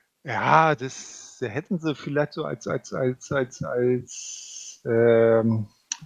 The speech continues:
Auftrags-, hm, hm, hm, lassen sollen, weißt du, so wie damals, als M J F da mit einem dicken Geldbündel wirklich in die Schlachterei reingegangen ist. Ellie hat vorne, oder The Bunny hat vorne das Geschäft gemacht und hinten hat man wirklich Butcher und Blake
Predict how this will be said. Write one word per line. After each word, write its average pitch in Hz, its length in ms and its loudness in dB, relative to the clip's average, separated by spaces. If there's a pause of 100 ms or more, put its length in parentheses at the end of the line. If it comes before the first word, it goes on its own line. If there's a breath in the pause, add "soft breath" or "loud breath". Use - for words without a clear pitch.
(140)
Auftrags-, - 1160 2 (440)
hm, 151 180 2
hm, 147 180 0
hm, 151 300 -2 (720 soft breath)
lassen 139 380 2
sollen, 117 280 -4
weißt 127 240 -2
du, 170 60 -10
so 139 200 -10
wie 139 100 -12
damals, 131 360 -2
als 131 180 -6
M 139 180 -4
J 135 120 -8
F - 160 -10
da 147 120 -2
mit 135 160 -2
einem 165 120 -4
dicken - 220 -6
Geldbündel 156 640 2
wirklich 139 320 -2
in 131 80 2
die 113 60 -6
Schlachterei 131 680 2
reingegangen 170 720 2
ist. 170 280 -2
Ellie 147 320 0
hat 139 160 4
vorne, 139 560 2
oder 117 280 -2
The - 140 -8
Bunny 139 240 4
hat 135 240 0
vorne 139 300 2
das 127 260 2
Geschäft - 460 -4
gemacht 160 400 2 (420 soft breath)
und 127 140 2
hinten 147 280 2
hat 139 120 4
man 139 160 2
wirklich 143 320 -2
Butcher 147 260 2
und 131 140 0
Blake - 340 6